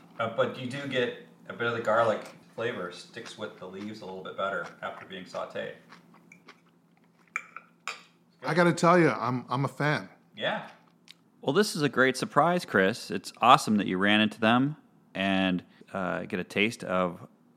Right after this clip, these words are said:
Speaker 1: ramps or Chicago. It's, uh, uh, almost redundant.
Speaker 2: If you're gonna pick it, you gotta leave some of it behind so it can grow again the next time.
Speaker 1: Yes, and I think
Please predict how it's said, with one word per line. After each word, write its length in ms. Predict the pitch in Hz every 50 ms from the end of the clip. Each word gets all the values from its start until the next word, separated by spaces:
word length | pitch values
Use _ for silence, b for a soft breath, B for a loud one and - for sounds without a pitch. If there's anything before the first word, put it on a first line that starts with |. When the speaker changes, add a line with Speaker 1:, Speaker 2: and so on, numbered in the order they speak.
| _ _ _ - 87 87
Speaker 1:
ramps 540 | 87 90 90 92 107 131 160 - - - - -
or 160 | - 87 87
Chicago. 600 | - - 117 - - 98 95 95 101 113 135 160 - - -
It's, 100 | - -
uh, 180 | - - - - - - -
uh, 140 | - - - - -
almost 260 | 92 90 90 - -
redundant. 520 | 92 85 80 95 92 95 113 135 170 214 - _ _ _ _ _ _ _ -
Speaker 2:
If 100 | - 98
you're 120 | 104 110 117
gonna 200 | 123 143 151 156
pick 320 | 156 - 185 180 175 -
it, 200 | 151 123 117 - - - - -
you 100 | 123 110
gotta 220 | 110 113 113 113 113
leave 260 | 113 117 120 120 117
some 200 | - 135 113 113
of 120 | 107 98
it 140 | 104 98 -
behind 360 | - 104 107 110 104 101 104 98
so 180 | - 110 104
it 80 | 95 -
can 120 | 101 98
grow 400 | 95 - 101 98 95 95 101 - - _ -
again 400 | 110 95 98 92 87 85 90 92 _ _ -
the 80 | 110
next 280 | 104 98 92 90 - -
time. 220 | - - - - - _ _ _
Speaker 1:
Yes, 440 | - 120 131 123 113 104 95 - -
and 80 | 101 95
I 60 | 92
think 280 | - - 123 107 98